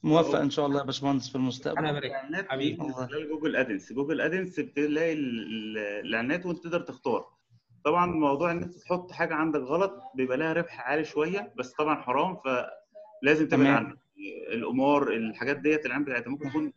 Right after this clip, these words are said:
Speaker 3: عاليه شويه، بس اكيد كده حرام، فالواحد يبعد عنها تمامًا يعني، حتى لو كانت
Speaker 1: تمام.
Speaker 3: آه،
Speaker 1: تمام يا
Speaker 3: ده
Speaker 1: باشمهندس عمر.
Speaker 3: أحمد.
Speaker 1: ما هو ده انا سؤالي للغرض ده، لان الحقيقه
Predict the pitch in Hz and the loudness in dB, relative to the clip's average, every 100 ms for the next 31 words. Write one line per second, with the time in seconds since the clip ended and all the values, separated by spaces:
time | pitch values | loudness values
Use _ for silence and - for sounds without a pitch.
0 | - 143 175 151 170 202 226 - _ _ | -6 -2 0 0 0 2 0 -2 _ _
1 | - - 131 139 - 185 185 - 170 165 | -14 -2 0 0 0 -2 -4 -2 0 2
2 | 143 123 175 - 120 147 151 156 135 151 | 4 4 0 -4 -2 0 0 0 2 0
3 | 131 123 123 101 90 90 - _ _ _ | -2 -2 0 0 -4 -8 -12 _ _ _
4 | - 123 - 120 139 143 127 - _ _ | -8 -6 -2 2 4 4 2 -6 _ _
5 | _ _ _ _ _ _ 110 131 160 147 | _ _ _ _ _ _ 0 4 6 4
6 | 127 139 131 139 139 127 - - - - | 0 -2 0 0 0 -2 -10 -20 -16 2
7 | 156 175 180 180 185 202 208 196 160 180 | 6 8 8 4 4 8 8 8 8 6
8 | 165 170 165 156 156 175 196 190 | 6 8 8 6 2 4 4 4